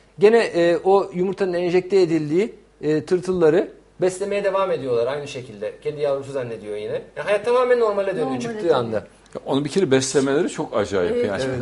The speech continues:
Speaker 2: acayip.
Speaker 3: Yani
Speaker 2: Yani
Speaker 3: onu ne, o, normalde hayvanı bilmez, yer. Ama
Speaker 2: Tabii.
Speaker 3: bilakis onu besliyor. Ona şefkat gösteriyor.
Speaker 1: Evet. Kozalardan şimdi, e, kelebek çıkma zamanı geldi.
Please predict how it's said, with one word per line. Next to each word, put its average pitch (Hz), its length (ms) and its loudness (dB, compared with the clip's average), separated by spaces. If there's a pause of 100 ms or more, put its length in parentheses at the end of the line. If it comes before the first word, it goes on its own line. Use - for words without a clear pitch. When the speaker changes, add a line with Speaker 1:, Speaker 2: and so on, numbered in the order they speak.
Speaker 2:
acayip. 208 400 -8 (100)
Speaker 3:
Yani 135 160 4
Speaker 2:
Yani 175 140 2
Speaker 3:
onu 170 180 2
ne, 170 80 2
o, 175 240 0
normalde 151 380 6
hayvanı 160 360 4
bilmez, 165 340 -2
yer. 185 180 4 (640)
Ama 208 180 0
Speaker 2:
Tabii. 196 140 -6
Speaker 3:
bilakis 190 360 0
onu 196 160 0
besliyor. 143 480 0 (1080)
Ona 151 160 4
şefkat 160 460 0
gösteriyor. 98 460 -2 (1300)
Speaker 1:
Evet. 139 240 0 (400)
Kozalardan 160 640 2 (160)
şimdi, 151 480 -4
e, 143 340 -2 (180)
kelebek 151 320 2
çıkma 147 220 -6
zamanı 143 380 -2
geldi. 120 420 -2